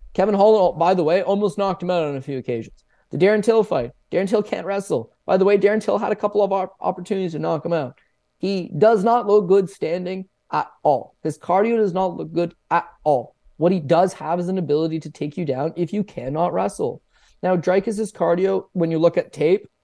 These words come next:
yeah, it looks like it could be faulty. And his wrestling, it looks like, you know, it's just really raw more than technique, but the guy's just so strong, man. He's unbelievably strong. So here's the problem, okay?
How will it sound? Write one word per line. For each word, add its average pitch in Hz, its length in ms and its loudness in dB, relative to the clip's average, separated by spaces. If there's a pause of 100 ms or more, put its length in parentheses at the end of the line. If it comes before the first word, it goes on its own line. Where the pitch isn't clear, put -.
(300)
yeah, 202 240 -2
it 220 80 0
looks 233 180 2
like 233 160 0
it 233 180 -8
could 220 220 -2
be 196 160 -6
faulty. 156 640 -2 (240)
And 175 140 -2
his 156 120 0
wrestling, 220 640 0 (460)
it 202 120 -2
looks 226 280 0
like, 220 200 0 (120)
you 220 160 -2
know, 196 160 -4
it's 190 180 -6
just 185 180 -4
really 185 280 4
raw 170 340 2
more 156 220 -2
than 151 120 -6
technique, 151 640 -6
but 123 240 -4 (220)
the - 80 4
guy's 165 380 2
just 143 200 -4
so 135 160 0
strong, 110 560 -6
man. 107 200 -14 (240)
He's 143 240 0
unbelievably 220 800 2
strong. 185 280 -2 (160)
So - 140 -6
here's 208 160 4
the 208 80 -2
problem, 220 340 2
okay? 131 280 -12